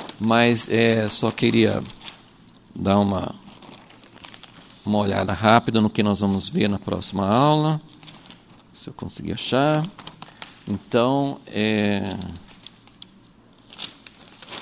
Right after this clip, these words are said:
na parte que começa no versículo sete, vers-, é, segundo Reis dezessete em dia-, é,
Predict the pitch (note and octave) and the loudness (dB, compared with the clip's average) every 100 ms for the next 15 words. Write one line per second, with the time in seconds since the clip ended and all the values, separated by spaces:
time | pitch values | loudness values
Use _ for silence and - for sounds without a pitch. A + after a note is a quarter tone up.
0 | - - - - - - - - - - | -10 -10 -14 -14 -14 -20 -20 -20 -20 -20
1 | - - - - - - - - - - | -20 -20 -20 -20 -20 -18 -18 -18 -20 -20
2 | - - _ _ - G#2+ - B2+ C3 C#3 | -20 -20 _ _ -6 -4 -2 4 4 4
3 | - A#2+ - B2 - A#2 A#2 A#2+ A#2 A2 | 0 -2 -2 0 4 6 8 6 4 4
4 | - A#2+ A#2 A#2 - G#2+ A2 - G2 G#2 | 4 2 4 2 6 6 6 2 0 0
5 | - G2 F#2+ F#2+ - - G#2 A2 G#2+ G#2+ | 0 0 2 0 -2 0 2 4 6 4
6 | G2+ G#2 - G2+ G2 G#2 G2 A2 G#2+ G#2 | 4 2 4 4 4 -2 -2 -2 -2 -4
7 | G2+ G2+ | -2 -4